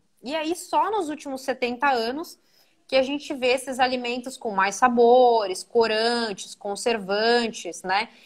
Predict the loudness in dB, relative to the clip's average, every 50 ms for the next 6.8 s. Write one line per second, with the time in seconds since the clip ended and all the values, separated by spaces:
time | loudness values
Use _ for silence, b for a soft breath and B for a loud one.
0 | b b b -4 2 6 6 6 8 8 8 8 8 8 6 6 6 6 4 4
1 | 6 8 8 8 6 4 -2 -2 0 2 2 2 2 0 -2 -2 -2 0 0 0
2 | -2 -2 -4 -4 -2 -2 0 0 -2 -4 -8 -10 -10 -12 -14 -14 -18 -18 -20 -10
3 | _ -4 -4 -4 -4 -4 -4 -4 -4 -4 -6 -6 -4 -2 -2 -2 -2 -4 -6 -8
4 | -8 -8 _ _ _ _ _ _ _ _ _ _ _ 0 2 2 2 2 0 -2
5 | -2 -2 -4 -4 -4 -6 -6 -8 -6 -6 -4 -4 -4 -4 -6 -8 -12 -16 _ 4
6 | 6 6 6 6 6 2 -4 -4 -4 -4 -4 -4 -4 -4 -6 -6